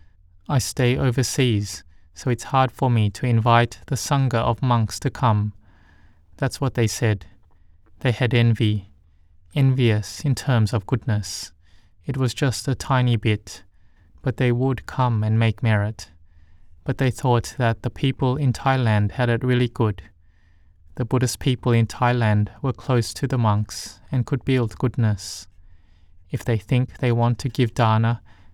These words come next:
they can drive thirty minutes and they get to the forest monastery already. But they said that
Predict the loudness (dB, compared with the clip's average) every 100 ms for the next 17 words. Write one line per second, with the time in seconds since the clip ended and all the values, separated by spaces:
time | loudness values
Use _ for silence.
0 | _ -4 0 0 2 2 4 2 0 -2
1 | -2 0 2 2 0 -6 -12 -12 -10 -2
2 | 0 0 -2 -4 -6 -16 -8 -4 -2 2
3 | 2 2 -2 0 2 0 -2 0 2 2
4 | 2 2 -2 -4 _ -20 -20 -20 -20 -20
5 | -20 -20 -16 -8 -2 -2 0 0 0 0
6 | 0 0 0 -10